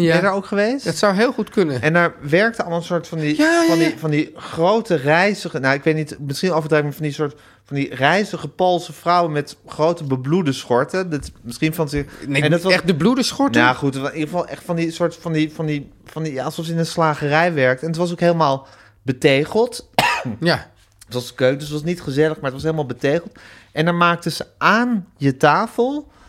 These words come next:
Speaker 1: maakten ze daar live een, eh, steak tartare. Dan hadden ze gewoon een stuk vlees, legden ze neer. Dat begonnen ze dan in heel veel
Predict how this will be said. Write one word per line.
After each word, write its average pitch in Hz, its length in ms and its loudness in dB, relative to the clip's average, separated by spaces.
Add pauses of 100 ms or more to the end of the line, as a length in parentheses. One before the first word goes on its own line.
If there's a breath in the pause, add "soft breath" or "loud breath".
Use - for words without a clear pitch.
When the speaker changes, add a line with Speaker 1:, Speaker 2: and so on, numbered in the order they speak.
(240 soft breath)
Speaker 1:
maakten 208 380 0
ze 185 120 -6
daar 170 340 2
live 180 400 0
een, 165 200 -4
eh, 156 460 2 (120)
steak 156 340 0
tartare. 117 520 0
Dan - 80 -16
hadden 139 160 -4
ze 139 60 -10
gewoon 147 160 -2
een 143 60 -4
stuk 156 320 -4
vlees, 160 420 0
legden 185 220 -2
ze - 100 -14
neer. 175 120 0
Dat 156 140 -4
begonnen 165 300 -4
ze 156 60 -4
dan 156 140 0
in 143 60 -4
heel 156 180 4
veel 147 280 0